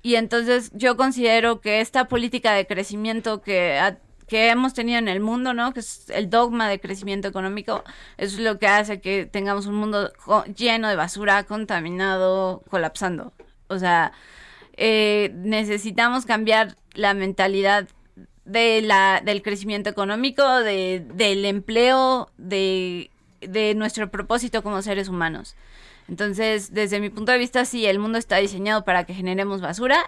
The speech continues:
el mundo está diseñado para que cambies cada año de coche,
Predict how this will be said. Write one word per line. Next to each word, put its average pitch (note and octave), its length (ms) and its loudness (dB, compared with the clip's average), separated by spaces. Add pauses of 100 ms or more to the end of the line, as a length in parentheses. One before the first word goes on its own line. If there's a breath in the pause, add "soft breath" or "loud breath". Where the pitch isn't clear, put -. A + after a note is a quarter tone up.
el G#3 140 -4
mundo A3 200 -2
está A3+ 180 0
diseñado G#3 440 0
para F3+ 200 0
que F#3 120 -10
cambies A3+ 420 0
cada G3+ 200 4
año G3+ 220 0
de F3 140 2
coche, C#4 400 -4